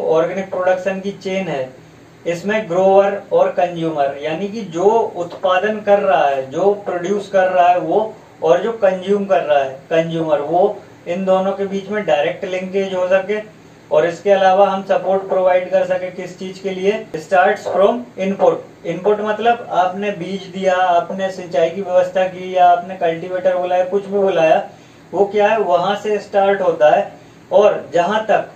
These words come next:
वो बिक नहीं जाता, मतलब आप ऐसे समझो गवर्नमेंट क्या चाह रही है कि जो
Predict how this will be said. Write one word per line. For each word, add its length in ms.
वो 180
बिक 300
नहीं 320
जाता, 480
मतलब 480
आप 300
ऐसे 240
समझो 460
गवर्नमेंट 520
क्या 160
चाह 160
रही 260
है 200
कि 80
जो 220